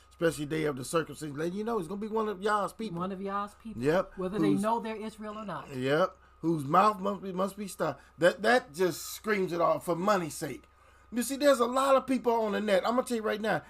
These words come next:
Speaker 1: there's a lot of people on the internet, there's a lot of people on YouTube that's teaching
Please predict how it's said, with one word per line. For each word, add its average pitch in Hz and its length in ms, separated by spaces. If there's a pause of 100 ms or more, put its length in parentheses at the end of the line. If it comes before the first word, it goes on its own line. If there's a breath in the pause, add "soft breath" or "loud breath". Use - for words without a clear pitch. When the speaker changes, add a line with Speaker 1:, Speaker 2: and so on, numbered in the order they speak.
(180 loud breath)
Speaker 1:
there's 214 240
a 196 40
lot 247 300
of 233 100
people 220 300
on 190 80
the 190 100
internet, 202 280
there's 165 200
a 180 40
lot 226 160
of 220 80
people 214 200
on 175 240
YouTube 170 520 (640 soft breath)
that's 175 240 (100)
teaching 190 540